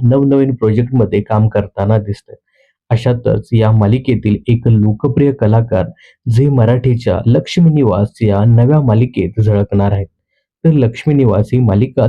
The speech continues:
तेवीस डिसेंबरपासून प्रेक्षकांच्या भेटीला आली आहे. सध्या या मालिकेला प्रेक्षकांची चांगली पसंती मिळते. तगड्या कलाकारांची फौज असलेल्या या मालिकेत एक वेगळा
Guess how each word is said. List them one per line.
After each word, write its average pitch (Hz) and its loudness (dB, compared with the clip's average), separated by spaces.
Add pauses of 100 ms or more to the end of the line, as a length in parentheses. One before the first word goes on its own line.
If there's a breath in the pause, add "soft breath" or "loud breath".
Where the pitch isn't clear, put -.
(120)
तेवीस 165 0
डिसेंबरपासून 147 0
प्रेक्षकांच्या 139 0
भेटीला 117 2
आली 101 2
आहे. 98 -2 (560)
सध्या 113 0
या 117 4
मालिकेला 110 0
प्रेक्षकांची 123 -2
चांगली 107 2
पसंती 110 0
मिळते. 104 -2 (680 soft breath)
तगड्या 107 0
कलाकारांची 107 0 (160)
फौज 107 0
असलेल्या 104 0 (420)
या 123 2
मालिकेत 110 0 (120)
एक 120 0
वेगळा 107 0